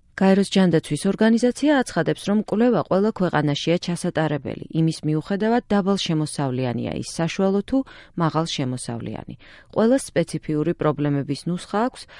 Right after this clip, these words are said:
რომელთა უგულებელყოფა დაუშვებელია და თითოეულ შემთხვევაში მონაცემები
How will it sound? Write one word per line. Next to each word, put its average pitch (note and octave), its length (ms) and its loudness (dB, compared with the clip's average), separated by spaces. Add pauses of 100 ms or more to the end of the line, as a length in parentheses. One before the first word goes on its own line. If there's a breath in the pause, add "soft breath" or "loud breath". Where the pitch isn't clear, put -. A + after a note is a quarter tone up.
(140 loud breath)
რომელთა C4 360 2
უგულებელყოფა F3 840 2
დაუშვებელია D3+ 840 -2 (280 loud breath)
და - 140 -6
თითოეულ F#3 480 2
შემთხვევაში F#3+ 520 -4
მონაცემები E3 720 0